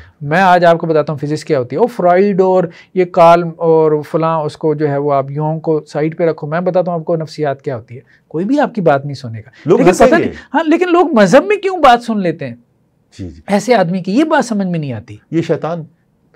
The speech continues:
Speaker 2: कि इन उलूम की, मॉडर्न साइंसेज की तारीख भी चार पाँच सौ साल पुरानी नहीं है
Speaker 1: जी।
Speaker 2: और ये तो चौदह सौ साल की तारीख है इल्म
Speaker 1: जी,
Speaker 2: दीन
Speaker 1: ऐसा
Speaker 2: की।
Speaker 1: ही है।
Speaker 2: उसको साइड पे रख देते हैं, जिसकी दो सौ साल तारीख भी नहीं है,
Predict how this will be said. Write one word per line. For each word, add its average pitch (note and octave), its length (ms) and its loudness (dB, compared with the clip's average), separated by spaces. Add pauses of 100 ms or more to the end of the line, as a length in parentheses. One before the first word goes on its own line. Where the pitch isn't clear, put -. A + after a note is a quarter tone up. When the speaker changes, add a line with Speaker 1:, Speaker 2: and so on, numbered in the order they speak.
(320)
Speaker 2:
कि - 60 -12
इन F4 300 -6
उलूम C4 400 4
की, D4 140 0
मॉडर्न G3+ 340 2
साइंसेज A#3 380 -4
की D4 120 -2
तारीख A3 420 2
भी C#4+ 100 0
चार A#3 180 4
पाँच F#3+ 280 -4
सौ G#3 80 -8
साल F3 280 -2
पुरानी D#3 400 -2
नहीं E3 180 -4
है E3 140 -6
Speaker 1:
जी। G#2 300 -14
Speaker 2:
और G3+ 120 2
ये G3 140 2
तो E4 120 4
चौदह A#3 440 4
सौ E4 140 2
साल B3 280 4
की A#3+ 120 -2
तारीख F3+ 460 2
है A#2 260 -8
इल्म G3+ 180 0
Speaker 1:
जी, A3 80 2
Speaker 2:
दीन F3+ 240 -2
Speaker 1:
ऐसा A#2+ 240 -2
Speaker 2:
की। A#2+ 60 -6
Speaker 1:
ही G2 60 -12
है। - 220 -20 (160)
Speaker 2:
उसको E4+ 340 2
साइड A#3+ 360 4
पे B3+ 80 6
रख F#3+ 160 6
देते B3 260 2
हैं, C#4+ 160 0 (280)
जिसकी B3 300 0
दो G#3 200 6
सौ C4 140 0
साल A#3+ 280 4
तारीख A3+ 360 2
भी A3 140 0
नहीं A3+ 180 -2
है, F#3+ 200 -6